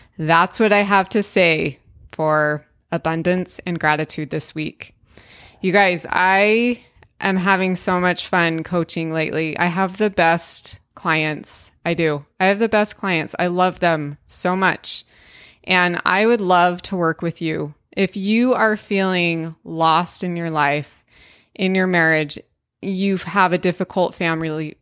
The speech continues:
relationship, you have a difficult relationship with yourself, I can help you.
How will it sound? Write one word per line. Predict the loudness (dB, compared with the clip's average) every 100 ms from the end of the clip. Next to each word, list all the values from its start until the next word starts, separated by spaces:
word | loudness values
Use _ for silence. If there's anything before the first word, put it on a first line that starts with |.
| _
relationship, | -8 -2 0 -2 -4 -6 -4 -4 -6 -20
you | -12 -6 0
have | 2 2
a |
difficult | 2 0 0 0 2
relationship | 4 4 4 2 2 2 2
with | 0
yourself, | 0 -2 2 4 4 2 -6 -20 _ _ _ _ _ _ _ -4
I | -2
can | 0 -2
help | 0 -2 -2 -4
you. | -6 -6